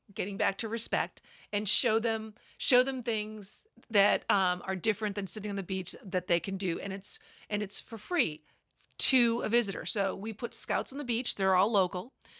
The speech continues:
and they walk the beach. We have two, what we call little adventure outposts, one at Boardwalk, between Boardwalk and the island, and one at Crystal Shores. And they walk the beach, and they say to mom and kids, "Hey, have you ever learned how to fish?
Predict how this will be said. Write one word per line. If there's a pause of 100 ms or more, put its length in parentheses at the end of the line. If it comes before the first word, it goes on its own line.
(160)
and
they
walk
the
beach.
We
have
two,
what
we
call
little
adventure
outposts, (320)
one
at
Boardwalk,
between
Boardwalk
and
the
island,
and
one
at (260)
Crystal
Shores. (480)
And
they
walk
the
beach,
and
they
say
to
mom
and
kids,
"Hey,
have
you (360)
ever
learned
how
to (100)
fish?